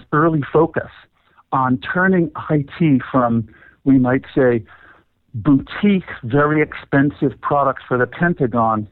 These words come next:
into usable, uh, consumer-oriented, uh, technologies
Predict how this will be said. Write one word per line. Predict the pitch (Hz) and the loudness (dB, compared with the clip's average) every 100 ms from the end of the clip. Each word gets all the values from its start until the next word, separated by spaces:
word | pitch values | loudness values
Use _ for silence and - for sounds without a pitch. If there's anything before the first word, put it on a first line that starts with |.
| _ - | _ 2
into | 202 208 - 143 127 131 135 _ _ _ _ - | 4 2 0 2 2 0 -4 _ _ _ _ -8
usable, | 120 135 180 170 170 147 151 147 147 _ _ _ _ _ _ - | 0 2 2 0 -2 0 0 0 -6 _ _ _ _ _ _ -2
uh, | 139 127 123 120 117 123 | 0 2 0 0 -2 -4
consumer-oriented, | - 139 - 214 180 170 - 139 135 135 131 131 131 131 120 120 - _ _ _ _ _ _ _ - | -4 -4 0 2 2 0 -2 -2 0 0 0 -2 0 0 0 -4 -18 _ _ _ _ _ _ _ -2
uh, | 127 | -2
technologies | 123 131 - 135 135 120 | -2 -4 0 0 0 -2